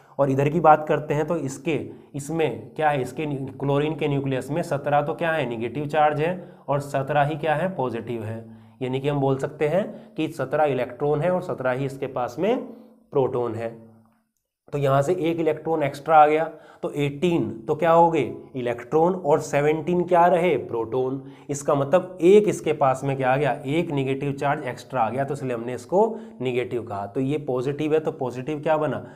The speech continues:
सोडियम आयन है, तो ये कैटायन है, और ये नेगेटिव बना, तो ये एनायन है। देखो, लिखा हुआ है एनायन, कैटायन। तो इस तरीके से हम बोलते हैं कि इस,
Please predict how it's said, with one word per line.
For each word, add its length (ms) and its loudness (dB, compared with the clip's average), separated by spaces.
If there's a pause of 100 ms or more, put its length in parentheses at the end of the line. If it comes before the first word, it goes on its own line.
(220)
सोडियम 500 2
आयन 220 0
है, 160 -2
तो 80 -2
ये 120 0
कैटायन 540 -2
है, 480 -2 (720)
और 180 4
ये 420 0
नेगेटिव 540 -2
बना, 280 0
तो 140 -4
ये 380 -2
एनायन 520 -6
है। 280 -14 (460)
देखो, 240 -12
लिखा 260 -10
हुआ 140 -4
है 140 -8
एनायन, 380 -6
कैटायन। 460 -14 (600)
तो 60 2
इस 200 0
तरीके 300 4
से 120 0
हम 120 0
बोलते 340 -4
हैं 140 0
कि 60 2
इस, 140 -2